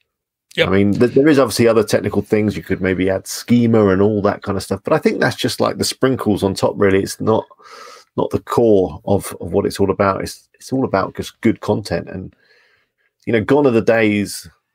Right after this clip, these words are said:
Speaker 2: the good old days, some would say, where you could just, you know, spin some content or do some other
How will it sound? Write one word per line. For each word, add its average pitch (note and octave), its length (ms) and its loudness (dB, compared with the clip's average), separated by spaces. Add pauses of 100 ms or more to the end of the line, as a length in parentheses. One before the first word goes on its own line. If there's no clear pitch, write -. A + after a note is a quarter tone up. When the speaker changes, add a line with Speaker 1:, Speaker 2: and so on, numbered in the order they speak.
Speaker 2:
the G#2+ 80 -6
good C3+ 200 2
old A#2 220 2
days, G#2+ 280 2
some A2 140 -6
would G#2 140 -2
say, G#2 260 -4
where G#2 180 0
you G#2 160 -4
could G2 200 -14
just, - 280 -10 (340)
you G#2 120 -10
know, E2 160 -14 (280)
spin D3+ 500 0
some A#2 180 -2
content A#2 400 -2
or G#2 100 2
do A#2+ 200 -2
some A2+ 180 -4
other A2 220 0